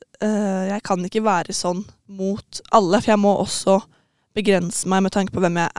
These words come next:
omgås med. I en begravelse så kan ikke jeg sitte der og hoie, på en måte. Det blir jo veldig feil.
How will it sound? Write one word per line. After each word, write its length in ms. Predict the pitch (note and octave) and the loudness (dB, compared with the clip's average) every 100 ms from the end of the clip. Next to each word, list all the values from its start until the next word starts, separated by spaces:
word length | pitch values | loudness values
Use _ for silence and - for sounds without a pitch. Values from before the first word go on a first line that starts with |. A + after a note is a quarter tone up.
| - _ _ F#3+ | -16 _ _ -6
omgås 380 | F3 E3+ F3 F#3 | -4 -4 -4 -2
med. 140 | F#3 - - _ _ _ _ _ _ - | -4 -4 -14 _ _ _ _ _ _ 0
I 60 | |
en 60 | A3 | 2
begravelse 420 | G#3+ G3+ F3 - A3 | 4 4 2 0 0
så 80 | A3 | 0
kan 120 | G3+ | 2
ikke 140 | A3+ | 2
jeg 80 | A#3 | 2
sitte 160 | A3+ G3+ | 2 4
der 160 | F3 | 6
og 200 | F3+ F#3 G3 | 8 6 6
hoie, 260 | G3 F3+ - - _ | 4 4 0 -6 _
på 80 | - | -2
en 60 | G#3+ | 0
måte. 220 | G#3 A#3+ - - | 2 0 -2 -4
Det 140 | A3 G#3 | 0 4
blir 140 | F#3 | 4
jo 80 | F#3+ | 4
veldig 160 | F#3 - | 2 2
feil. 200 | G#3 | 0